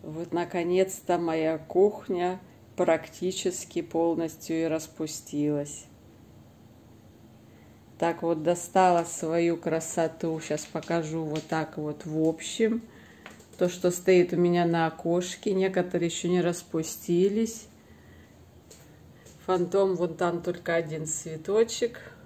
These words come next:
Ну, не буду туда. Пусть распустится, потом покажу,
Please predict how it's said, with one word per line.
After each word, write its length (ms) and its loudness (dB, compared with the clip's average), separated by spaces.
Ну, 80 0
не 160 2
буду 320 -6
туда. 420 -6
Пусть 220 -2
распустится, 720 0
потом 400 -2
покажу, 580 -6